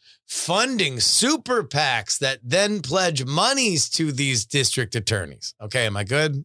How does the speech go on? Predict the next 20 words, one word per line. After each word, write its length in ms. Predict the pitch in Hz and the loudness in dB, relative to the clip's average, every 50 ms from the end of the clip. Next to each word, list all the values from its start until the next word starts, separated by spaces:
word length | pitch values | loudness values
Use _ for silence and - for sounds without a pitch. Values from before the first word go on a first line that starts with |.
| - - | -8 -6
Am 100 | 110 110 | -4 -4
I 60 | 110 | -2
good, 320 | 104 120 139 143 131 131 | 0 0 0 0 -2 -2
Snopes? 460 | - - - - 147 147 147 135 - - _ _ _ _ _ _ _ _ _ _ _ _ _ _ _ _ _ _ _ _ _ _ _ _ _ _ _ _ _ _ _ _ _ _ _ _ _ _ _ _ _ _ _ _ _ | -2 -2 0 2 0 0 0 -2 -4 -6 _ _ _ _ _ _ _ _ _ _ _ _ _ _ _ _ _ _ _ _ _ _ _ _ _ _ _ _ _ _ _ _ _ _ _ _ _ _ _ _ _ _ _ _ _
What 320 | - 135 143 165 175 170 160 | -4 0 2 2 2 2 2
you're 120 | 156 151 | 2 2
doing 420 | 139 117 160 214 233 226 214 196 | 2 4 4 4 4 4 2 2
politically 600 | 131 143 151 143 143 165 170 165 160 - 139 139 131 | 2 2 2 2 2 2 2 2 2 0 0 0 0
from 180 | 101 127 135 | 0 0 -2
the 80 | 131 127 | 0 0
Republican 480 | 123 120 117 139 147 135 139 120 127 117 | 0 2 2 2 2 2 0 0 0 0
perspective 720 | 117 107 - - 165 165 156 120 143 135 123 117 107 - _ _ _ _ _ _ - | 0 0 0 2 2 0 0 0 -2 -2 -2 -2 -4 -8 _ _ _ _ _ _ -6
is 120 | 147 139 - | -2 0 2
saying 360 | - 165 156 151 147 143 135 | 2 2 2 2 0 0 -2
that 160 | 127 123 120 | -2 -4 -4
not 400 | 120 123 139 156 170 175 175 165 | -4 -2 0 0 2 2 2 2
only 420 | 165 175 185 185 180 175 165 156 | 2 2 2 2 2 2 2 2
are 140 | 151 143 139 | 4 4 4
these 260 | 131 135 135 131 110 | 4 2 2 2 2
people 540 | - - 135 135 127 113 127 120 113 101 98 | 0 0 0 0 0 0 -2 -2 -2 -4 -6